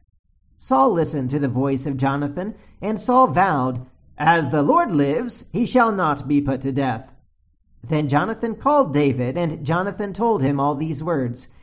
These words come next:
And Jonathan brought David to Saul, and he was in his presence as formerly.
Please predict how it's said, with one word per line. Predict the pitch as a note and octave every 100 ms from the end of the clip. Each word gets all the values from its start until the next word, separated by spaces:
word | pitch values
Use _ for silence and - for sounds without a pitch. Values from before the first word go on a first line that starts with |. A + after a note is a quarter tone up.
| -
And | F3+ F3+ D3
Jonathan | E3+ F3 F#3 G3+ F3
brought | F#3+ A#3 D3+
David | C#3+ C3+ C#3
to | A#3+ B3+
Saul, | - C#3+ B2+ D#3 - - -
and | E3 D#3+
he | F#3+
was | G#3+ G#3+
in | E3+
his | D3+ G3+ -
presence | A3 G#3 - C#3+ C3+
as | A#2+ B2+ B2
formerly. | D3 D#3 E3+ C#3 A2+ A#1 -